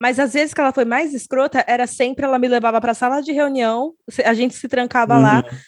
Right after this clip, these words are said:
Speaker 1: e aí que a gente tinha as conversas, as piores conversas.
Speaker 2: Entendi.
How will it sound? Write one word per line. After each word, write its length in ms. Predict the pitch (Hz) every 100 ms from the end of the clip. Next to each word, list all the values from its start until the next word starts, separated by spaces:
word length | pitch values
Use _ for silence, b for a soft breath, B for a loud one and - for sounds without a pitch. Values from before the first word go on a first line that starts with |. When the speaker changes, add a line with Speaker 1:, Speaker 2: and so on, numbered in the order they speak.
| _
Speaker 1:
e 80 | -
aí 220 | 240 233
que 100 | 262
a 60 | 339
gente 220 | 277 269
tinha 100 | - 240
as 80 | -
conversas, 420 | 247 214 208 -
as 140 | 214
piores 240 | - 220 208
conversas. 440 | 226 175 151 -
Speaker 2:
Entendi. 520 | 117 120 117 107 107